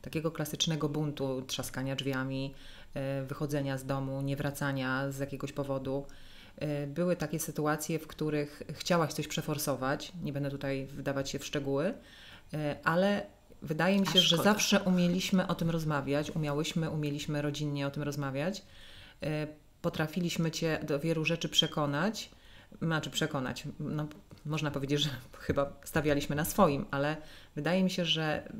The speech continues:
Speaker 1: właściwie z biegiem czasu zrozumiałam to, że jednak docierały do ciebie nasze argumenty, e, i takiego buntu jako takiego nigdy nie zaobserwowałam.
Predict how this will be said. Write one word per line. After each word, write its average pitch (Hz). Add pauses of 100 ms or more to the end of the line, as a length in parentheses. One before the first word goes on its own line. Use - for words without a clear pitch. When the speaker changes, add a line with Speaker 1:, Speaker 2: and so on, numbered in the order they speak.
Speaker 1:
właściwie 160
z 151
biegiem 160
czasu 254
zrozumiałam 147
to, 151 (500)
że 165
jednak 202
docierały 202
do 151
ciebie 151
nasze 147
argumenty, 139 (500)
e, 156 (100)
i 226 (180)
takiego 170
buntu 190
jako 156
takiego 170
nigdy 170
nie 160
zaobserwowałam. 147